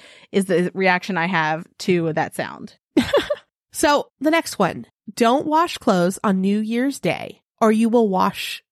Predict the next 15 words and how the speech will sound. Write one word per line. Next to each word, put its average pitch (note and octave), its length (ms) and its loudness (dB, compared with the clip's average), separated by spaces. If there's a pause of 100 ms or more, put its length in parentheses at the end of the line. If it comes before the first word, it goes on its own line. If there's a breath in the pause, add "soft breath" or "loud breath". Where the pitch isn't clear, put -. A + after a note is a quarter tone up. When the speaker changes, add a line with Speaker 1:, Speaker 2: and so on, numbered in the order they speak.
(120)
Speaker 2:
a G3+ 80 0
family D4 500 0
member E3+ 320 -6
out. - 460 -8 (140)
I've F4 180 2
heard B4+ 160 2
this F4+ 180 -4
one D4 300 2 (160)
in A#3 160 2
different A3 560 0
capacities G#3+ 640 -2
too. A3+ 160 0
I've G#3+ 140 2
heard G3+ 420 0 (160)
that G3 380 2